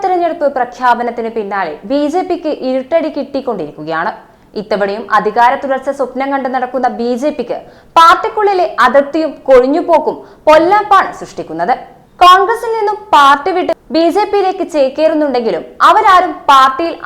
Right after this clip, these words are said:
അധികമാരും അറിയപ്പെടുന്ന നേതാക്കളല്ല. എന്നാൽ ബി ജെ പിയിൽ നിന്ന് കൊഴിഞ്ഞു പോകുന്നവരാകട്ടെ സിറ്റിംഗ് എം എൽ എയും എം പിമാരുമാണ്. അത് കനത്ത തിരിച്ചടി തന്നെയാണ് ബി ജെ പിയെ സംബന്ധിച്ചിടത്തോളം. ഒരു സിറ്റിംഗ് എം പി പാർട്ടി വിട്ടു പോയാൽ വലിയ കോളിളക്കം തന്നെ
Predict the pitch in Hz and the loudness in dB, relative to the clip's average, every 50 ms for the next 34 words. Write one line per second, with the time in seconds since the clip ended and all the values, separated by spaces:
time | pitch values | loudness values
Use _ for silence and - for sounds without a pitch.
0 | 247 240 233 294 311 381 370 359 349 320 320 311 - - - 233 240 240 269 311 | 0 0 0 0 0 0 2 2 2 2 2 0 -4 -2 0 0 2 2 2 0
1 | - - 320 269 208 156 - - - 196 196 196 196 190 220 196 - 143 147 180 | 0 0 -2 -2 -2 -4 -6 -8 -10 -8 -8 -4 0 0 0 0 0 -4 -6 -4
2 | - - - - - - _ _ _ _ _ _ _ _ - 214 214 208 190 202 | -4 -4 -6 -8 -20 -20 _ _ _ _ _ _ _ _ -2 0 0 2 2 0
3 | 220 202 233 240 240 233 254 277 277 277 294 294 285 294 285 285 269 - - - | 0 0 0 0 0 2 4 2 2 2 2 0 0 2 2 2 0 -2 -2 2
4 | - 285 277 285 294 320 381 370 381 359 359 359 349 339 339 330 311 285 254 247 | 4 6 6 6 4 2 -2 0 2 2 2 2 2 2 2 2 4 2 2 0
5 | 254 233 - 160 156 - - - - - 359 349 - 403 453 440 - - 285 285 | 0 -2 -4 -6 -6 -8 -14 -12 -6 -2 -2 -2 -2 -2 -6 -6 -6 -4 -4 -2
6 | 277 277 294 302 302 294 233 185 - - - 220 220 226 220 202 185 175 160 151 | -2 0 0 2 0 0 0 -2 -6 -8 -8 -6 -6 -4 -4 -4 -4 -4 -4 -4
7 | 156 156 156 165 - - - - - - - _ _ _ - - 349 453 466 427 | -4 -4 -2 -2 -2 -4 -6 -8 -16 -20 -20 _ _ _ -4 0 0 0 0 0
8 | - - - - 294 262 269 285 285 - 392 392 392 311 277 285 285 339 349 359 | -6 -8 -4 0 0 2 2 0 0 -2 -2 0 0 -2 -4 -4 -4 -4 -4 -2
9 | 339 330 285 285 262 214 175 - - - - 220 302 320 339 349 403 440 427 427 | -2 -2 -2 -2 0 0 -2 -2 -4 -6 -6 -2 0 0 2 0 0 -2 -4 -4
10 | 233 160 - - - 202 175 165 185 180 151 147 - 156 151 151 170 175 208 254 | -6 -8 -8 -6 -4 -4 -4 -2 -4 -8 -10 -10 -12 -12 -6 -2 0 2 2 2
11 | - - - - - _ _ _ _ - 202 208 196 220 208 247 240 240 254 262 | 0 -4 -16 -20 -20 _ _ _ _ -6 -4 -2 -2 -2 -2 -4 -4 -2 -2 -2
12 | 269 269 262 247 - 208 190 - - - 277 262 262 277 269 - 392 381 370 - | -2 -2 -4 -4 -6 -8 -10 -10 -2 2 4 4 6 4 4 2 0 -2 -2 -2
13 | 381 359 359 349 330 294 277 208 170 - - - - 247 294 311 320 392 440 427 | -4 -2 2 4 4 4 4 4 2 -2 -6 -4 2 4 4 4 4 4 2 0
14 | - 320 302 294 302 330 359 359 359 359 359 349 311 330 311 269 277 | 0 0 2 4 4 4 4 2 2 2 2 0 0 0 0 0 -2